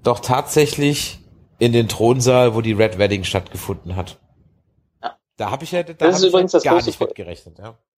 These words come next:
Speaker 1: Das
Speaker 2: Das ist
Speaker 1: wird
Speaker 2: übrigens das große Problem dieser Folge, was für die normalen Zuschauer wahrscheinlich ein großes, äh, ein richtig großes Problem war. Es werden einfach viele Fäden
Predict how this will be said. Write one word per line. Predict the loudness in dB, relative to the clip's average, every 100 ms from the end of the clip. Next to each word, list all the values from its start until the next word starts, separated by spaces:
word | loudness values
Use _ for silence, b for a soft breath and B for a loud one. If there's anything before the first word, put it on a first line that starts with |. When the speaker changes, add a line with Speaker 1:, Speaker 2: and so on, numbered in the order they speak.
| _ _ -14
Speaker 1:
Das | -6
Speaker 2:
Das | -2
ist | 2
Speaker 1:
wird |
Speaker 2:
übrigens | 2 2
das | 2 2
große | 2 2 0
Problem | 0 2 2 4
dieser | 2 0
Folge, | 0 0 4 6 4 2 _ -20 _ _ _
was | -2 2
für | 4
die | 6
normalen | 6 4 4 4 4 4 4
Zuschauer | 4 2 4 4 6
wahrscheinlich | 4 2 -2 -2 -4
ein |
großes, | 2 2 2 -2 -6 _
äh, | 0 2 0 -6
ein | -6 0
richtig | 4 4 2 2
großes | 0 0 -4
Problem | -4 0 2 2
war. | 2
Es | 0 2
werden | 2 2 -4
einfach | -2 -2 -4
viele | -2 2 2
Fäden | 2 4 6 6 4 -4 -8